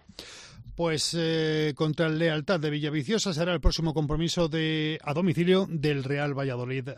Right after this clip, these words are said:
Promesas. Perdió por cero goles a uno el Atlético Tordesillas ante el Atlético Bembibre, a pesar de que intentó por todos sus medios neutralizarlo. El Atlético Tordesillas de momento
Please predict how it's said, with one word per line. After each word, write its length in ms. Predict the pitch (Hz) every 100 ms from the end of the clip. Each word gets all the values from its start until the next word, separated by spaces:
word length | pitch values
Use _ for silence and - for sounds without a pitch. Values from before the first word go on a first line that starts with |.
| 110 107
Promesas. 540 | 143 127 117 107 110
Perdió 360 | - 151 175 196
por 180 | 180 143
cero 240 | 226 214
goles 240 | 185 180
a 60 | 170
uno 320 | 202 240 254
el 160 | 180 156
Atlético 340 | 151 170 170
Tordesillas 560 | 165 147 143 - 147 139
ante 220 | 139 135
el 60 | 139
Atlético 460 | 139 165 143 151
Bembibre, 760 | 131 143 135 170 202 220 226 - _
a 260 | 127 143
pesar 400 | 135 135 135 170
de 200 | 151 151
que 240 | 131 151 -
intentó 880 | - 156 151 127 143 139 123 196 - _ - - - - _
por 80 | 123
todos 240 | 110 160 160
sus 160 | 151
medios 380 | 143 127 113 107
neutralizarlo. 680 | 117 110 175 147 123 143 143
El 60 | 131
Atlético 360 | 131 135 139
Tordesillas 560 | 135 117 117 147 156 139
de 40 |
momento 320 | 120 135 156